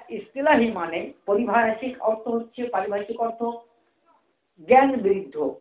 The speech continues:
মানে জ্ঞানে যে বুড়িয়ে গেছে, জ্ঞানের সাগর, তাকে বলা হয় পীর। তার অনেক জ্ঞান আছে, অনেক আমল আছে।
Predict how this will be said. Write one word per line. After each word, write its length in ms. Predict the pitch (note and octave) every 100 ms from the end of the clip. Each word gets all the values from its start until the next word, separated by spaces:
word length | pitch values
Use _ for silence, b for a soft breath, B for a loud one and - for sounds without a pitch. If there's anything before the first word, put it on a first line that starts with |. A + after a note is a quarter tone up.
| _
মানে 260 | A3 A#3+ B3
জ্ঞানে 680 | - - F#3 G3 G3+ A#3
যে 60 | D4+
বুড়িয়ে 380 | C4+ A3 C4+ A3+
গেছে, 340 | - - - _ _ _ _ _ _ -
জ্ঞানের 440 | E3+ G#3 A3+ B3+ B3+ - _
সাগর, 420 | - B3+ C4+ B3 - -
তাকে 200 | G3+ F3+
বলা 220 | G#3 F3 E3+
হয় 300 | F#3 A3 A#3
পীর। 420 | G#3 G3 E3 - _ _ _ _ _ _ _ _ -
তার 160 | A3 F#3
অনেক 300 | F#3+ G3+ D#3
জ্ঞান 200 | E3+ F3
আছে, 220 | F3+ -
অনেক 300 | D#3 F3 F#3
আমল 220 | C3+ C3+
আছে। 380 | B2+ B2+ - -